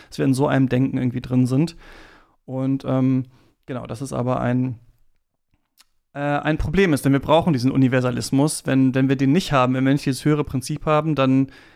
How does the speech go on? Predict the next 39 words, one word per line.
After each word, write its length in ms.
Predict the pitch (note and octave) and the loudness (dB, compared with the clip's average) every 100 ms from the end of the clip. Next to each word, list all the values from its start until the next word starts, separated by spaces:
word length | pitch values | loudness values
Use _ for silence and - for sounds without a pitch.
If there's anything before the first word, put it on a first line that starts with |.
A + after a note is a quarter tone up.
| _ _ - | _ _ -12
kann 160 | C#3 | -8
es 100 | C3 | -4
immer 200 | D3+ D3+ | 0 2
sein, 160 | C#3 C3+ | 2 0
dass 120 | B2 | 0
Leute 240 | C3+ C3+ | -2 -2
verschütt 400 | C3 C3+ D#3 D#3 - | -2 -2 -2 -2 -4
gehen, 220 | B2+ B2+ | -4 -2
die 120 | B2 | -2
halt 160 | B2+ C#3 | 0 0
nicht 380 | C#3+ - - C#4 _ _ _ _ _ | 0 -2 -18 _ _ _ _ _ _
in 180 | D3+ D#3 | -10 -6
diesem 340 | D3+ C#3 C3+ | -2 0 0
Wir 360 | C#3+ D#3 A#2+ A2+ | 2 2 2 0
irgendwie, 440 | C3 B2 A#2+ B2 A#2+ | 0 0 0 -2 2
wir 180 | C#3 C3+ | 2 2
alle 180 | C3 | -2
zusammen, 640 | B2+ B2+ A#2+ A#2+ A#2+ B2 - _ - | -2 -4 -2 -2 -2 -6 -10 _ -12
äh, 220 | A2+ A2+ | -10 -8
mit 200 | B2+ B2+ | -8 -8
auftauchen. 600 | - A#2 - C3 A#2+ A#2+ A2 - - _ _ _ _ _ _ _ _ _ | -8 -12 -12 -12 -10 -14 -16 -20 -20 _ _ _ _ _ _ _ _ _
Puh, 280 | - D4+ - - - | -2 -2 -2 -6 0
war 160 | D#3 | 2
jetzt 160 | G#3 G#3 | 4 0
doch 100 | F3+ | 0
länger 200 | F#3+ F3 | 2 2
als 140 | C#3+ | 0
gedacht, 380 | C#3+ C#3 G#3 - C#3+ - | 0 0 0 -2 0 0
<laughs> 200 | - - | 0 0
was 200 | E3+ - | 0 0
ich 120 | C3+ - | 0 2
hier 120 | - | 2
jetzt, 360 | D3+ C#3+ - C#3+ | 2 0 -2 0
äh, 220 | C3 C3 F#3+ - E3+ | 2 0 -4 -12 -8
aus 200 | - C#3+ | -2 0
diesem 200 | C#3+ C3+ | 0 -2
Buch 180 | C3+ C3+ | -2 -2
rausgezogen 680 | B2 C#3+ B2+ - B2 B2+ A#2 | -2 -2 -6 -6 -6 -4 -4
habe. 440 | A#2 B2 B2 C#3 | -2 -2 0 -2